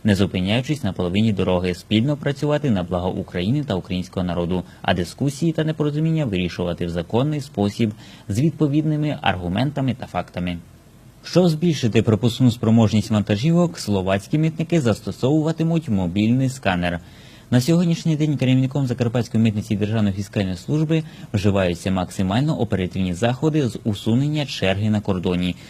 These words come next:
Серед основних причин, що призвели до значного накопичення вантажних транспортних засобів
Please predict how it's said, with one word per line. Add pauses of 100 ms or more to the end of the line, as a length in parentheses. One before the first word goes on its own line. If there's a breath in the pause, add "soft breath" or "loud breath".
Серед
основних
причин,
що
призвели
до
значного
накопичення
вантажних
транспортних
засобів